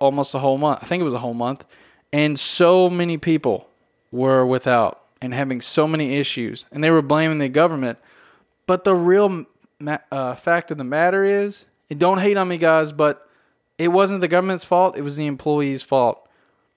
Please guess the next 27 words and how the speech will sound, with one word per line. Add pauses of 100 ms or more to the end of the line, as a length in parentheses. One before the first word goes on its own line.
because
they
didn't (260)
prepare
for
this
moment.
They
didn't
prepare. (1400)
Jobs
are
just
as
risky
as
investments
and
businesses. (220)
They,
you
can
lose
a
job
in (320)
seconds.